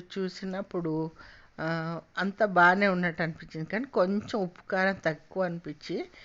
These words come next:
మళ్ళీ వేశాను. మ్, so, ఆ, ఇది ఫ్రెండ్స్, ఈసారి నేను నిమ్మకాయ రసంతోటి పెట్టుకున్నాను. ఆ, నిలవ ఉంటుందండి, చక్కగా సంవత్సరం పాటు నిలవ ఉంటుంది.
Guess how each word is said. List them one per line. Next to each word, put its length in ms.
మళ్ళీ 360
వేశాను. 800
మ్, 580
so, 320
ఆ, 360
ఇది 260
ఫ్రెండ్స్, 380
ఈసారి 480
నేను 220
నిమ్మకాయ 480
రసంతోటి 600
పెట్టుకున్నాను. 840
ఆ, 400
నిలవ 260
ఉంటుందండి, 640
చక్కగా 380
సంవత్సరం 520
పాటు 340
నిలవ 360
ఉంటుంది. 580